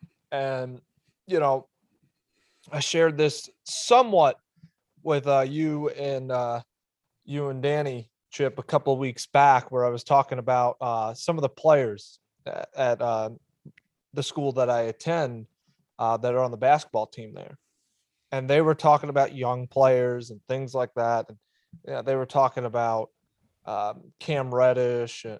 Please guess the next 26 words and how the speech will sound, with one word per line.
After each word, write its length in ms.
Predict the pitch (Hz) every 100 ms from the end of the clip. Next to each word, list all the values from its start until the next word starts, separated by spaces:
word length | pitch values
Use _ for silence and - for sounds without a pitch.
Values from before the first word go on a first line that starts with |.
| -
and 160 | 123
all 200 | 131 151
these 200 | 147 135
guys. 500 | 139 135 131 127 123 - -
And 400 | 131 127 123 123 _ _ _ _ _ _ _ _ _ 170 _
as 200 | 180 170
they 120 | 170
got 220 | 160 190 196
to 100 | 185
these 200 | 165 156
young 220 | 156 139
players, 580 | 143 147 143 135 127 - _ 165
they, 220 | 156 156
they 280 | 151 143 156
were, 320 | 156 156 147 - _ _ _ _ _ _ _ _ -
I 100 | 165
was 160 | 208 -
sitting 200 | 190 165
in 80 | 156
line 320 | 151 151 143
trying 200 | 160 147
to 60 |
get 80 | 131
a 40 | 117
sandwich, 560 | - 151 113 95 - _ -
right? 280 | 131 135